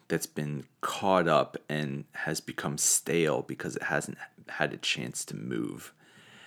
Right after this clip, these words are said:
And I had thought about that for a couple of weeks after I, I made that episode about how there are times when I feel like my own life feels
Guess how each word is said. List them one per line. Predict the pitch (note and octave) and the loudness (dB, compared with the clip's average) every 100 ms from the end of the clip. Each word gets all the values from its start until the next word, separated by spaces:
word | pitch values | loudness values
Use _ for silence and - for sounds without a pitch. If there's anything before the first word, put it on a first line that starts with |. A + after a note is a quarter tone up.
| - - - | -20 -20 -6
And | G2+ G2+ F#2+ F2 - - _ - - _ - - | 2 4 4 2 -4 -12 _ -20 -20 _ -8 4
I | |
had | C#3 F3 | 10 10
thought | - D3 F#3+ | 12 10 10
about | C3+ F2+ E2+ | 10 10 10
that | F#2+ D#2+ | 6 6
for | - F#2 | 6 2
a | |
couple | - C3+ A#2+ A#2 | 4 4 8 8
of | F2+ | 8
weeks | F2 B2 - | 8 4 6
after | F#2 G2+ - E2+ E2+ - D#2+ | 2 2 2 0 2 0 -2
I, | |
I | D#2+ | -2
made | E2 F2+ F2+ D#2+ - - | 0 2 2 2 -4 0
that | G#2 F#2+ E2+ | 6 6 6
episode | - A#2 - C#2+ D2 | 4 2 0 0 0
about | D2+ D2+ - | 4 4 4
how | - F2 E2 D#2+ - - - - - _ _ | 0 2 6 6 2 -18 -20 -20 -20 _ _
there | - D3+ | 8 8
are | C#3 | 8
times | - A#2 A#2 A#2 | 4 4 4 2
when | F#2 - - | -2 -6 2
I | G#2+ C3 E3 | 10 12 12
feel | - G2 F2 | 8 2 4
like | E2 D2 A#1+ - - - - - | 6 4 2 -2 -12 -14 -16 -4
my | F2+ E2 E2 | 0 2 2
own | F2 E2 E2 D2+ C2+ - | 2 2 0 0 -4 -6
life | - E2 F2 D#2+ D#2 - - | -6 0 2 2 0 -6 -14
feels | - F#2 D#2+ C#2+ - - | -4 0 2 0 -2 -6